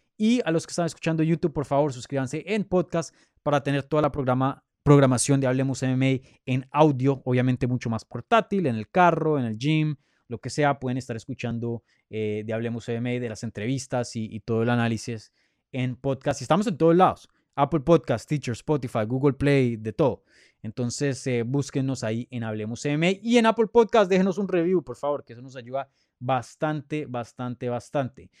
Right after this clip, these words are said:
No se los olvide, síganos en todas las redes, en arroba Hablemos M M A, Twitter, Instagram y Facebook. A mí en arroba Dani Segura T V. Y bueno, eh, por último, les dije que les tenía unas noticias en cuanto a programación.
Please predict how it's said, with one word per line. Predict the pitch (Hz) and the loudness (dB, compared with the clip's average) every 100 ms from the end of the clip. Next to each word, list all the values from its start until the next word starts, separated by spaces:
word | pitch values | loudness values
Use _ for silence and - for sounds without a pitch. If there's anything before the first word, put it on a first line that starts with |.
| _ - | _ -16
No | 110 | -6
se | 139 | -4
los | 127 | -2
olvide, | 127 156 196 | 0 4 4
síganos | - 151 151 | 4 0 0
en | 147 | -2
todas | 143 147 | 2 4
las | 135 | 4
redes, | 139 165 165 - | 2 0 0 -6
en | 120 | -8
arroba | 117 135 139 131 | -4 -2 0 0
Hablemos | 123 127 123 | -2 -6 -6
M | 127 135 | -4 -2
M | 151 | -4
A, | |
Twitter, | - 127 123 | -6 -12 -12
Instagram | - 123 123 | -12 -12 -10
y | 117 | -4
Facebook. | 165 160 175 - | -4 -2 -6 -6
A | 123 | -8
mí | 139 165 - | -6 -6 -6
en | 127 | -4
arroba | 120 123 156 156 - _ _ _ | -4 0 2 2 0 _ _ _
Dani | 123 131 143 147 151 - | -2 2 4 2 -2 -8
Segura | - 120 110 135 131 123 _ _ | -8 -6 -2 0 0 -2 _ _
T | - 127 | -2 0
V. | 120 - _ _ - | 0 -4 _ _ -10
Y | 147 | 0
bueno, | 151 147 101 _ _ _ | 4 4 0 _ _ _
eh, | 139 139 | 0 2
por | - 185 | 8 10
último, | 254 220 233 233 | 10 8 6 6
les | 156 | 6
dije | 170 170 | 4 4
que | |
les | 185 - | 0 2
tenía | 143 143 | 2 2
unas | 151 156 151 | 2 0 2
noticias | 139 - 196 - 196 165 | -2 2 0 2 0 0
en | 131 | -4
cuanto | 123 120 110 | -4 -4 -4
a | 95 | -10
programación. | 113 107 110 110 95 - 190 233 | -8 -6 -6 -6 -10 -2 0 0